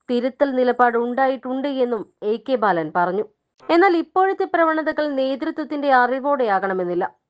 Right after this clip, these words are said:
കുട്ടികളുടെ ചാപല്യവുമാകാം ഇതിന് പിന്നിലെ കാരണം. എസ് എഫ് ഐ സി പി എമ്മിന്റെ പോഷക സംഘടനയല്ല. പല വിഭാഗക്കാരുമുണ്ട് ഇതിൽ. സഖാക്കളായ സംഘടനാ പ്രവർത്തകരെ തിരുത്താൻ മാത്രമേ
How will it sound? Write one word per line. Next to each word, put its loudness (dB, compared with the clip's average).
കുട്ടികളുടെ 2
ചാപല്യവുമാകാം 0
ഇതിന് -2
പിന്നിലെ -2
കാരണം. 0
എസ് -4
എഫ് -2
ഐ 2
സി -4
പി -4
എമ്മിന്റെ 2
പോഷക 0
സംഘടനയല്ല. -2
പല 4
വിഭാഗക്കാരുമുണ്ട് -4
ഇതിൽ. -6
സഖാക്കളായ 2
സംഘടനാ -4
പ്രവർത്തകരെ -2
തിരുത്താൻ -2
മാത്രമേ 2